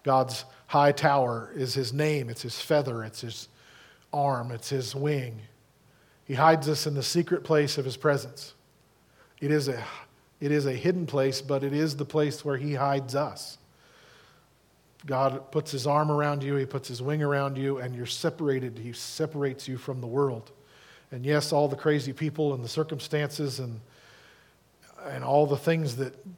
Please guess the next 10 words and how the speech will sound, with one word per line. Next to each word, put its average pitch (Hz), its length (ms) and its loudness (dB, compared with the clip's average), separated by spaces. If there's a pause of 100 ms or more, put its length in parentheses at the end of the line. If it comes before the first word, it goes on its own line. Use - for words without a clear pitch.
(1200)
are 139 160 4
out 143 180 10
in 143 60 2
the 143 60 0
world, 156 260 8
they're 143 140 6
there. 139 480 2 (1700)
But 147 200 0
in 151 100 -2
here, 131 480 0